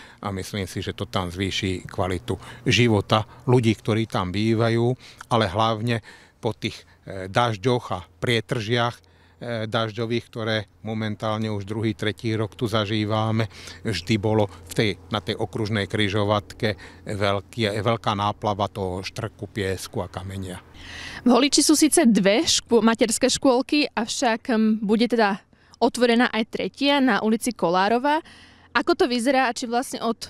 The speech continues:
Speaker 2: budúceho školského roka dvetisícdvadsaťdva už táto škôlka bude aj fungovať?
Speaker 1: Táto škôlka mala fungovať už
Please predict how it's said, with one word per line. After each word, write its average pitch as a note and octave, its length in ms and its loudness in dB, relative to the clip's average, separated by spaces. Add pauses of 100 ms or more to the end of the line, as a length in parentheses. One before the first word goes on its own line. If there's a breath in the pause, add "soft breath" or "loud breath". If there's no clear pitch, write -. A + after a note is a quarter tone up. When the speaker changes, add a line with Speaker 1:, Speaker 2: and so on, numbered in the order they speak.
(140)
Speaker 2:
budúceho B3+ 560 2
školského B3 560 0
roka G#3 260 0
dvetisícdvadsaťdva G#3 1300 0 (300 soft breath)
už A#3 160 -10
táto A#3 240 0
škôlka A3+ 420 0
bude G3 240 0
aj F#3+ 220 0
fungovať? F3 580 -4 (720 soft breath)
Speaker 1:
Táto - 240 -4
škôlka D#3+ 400 -4
mala D3 160 0
fungovať C3 760 0
už - 280 -2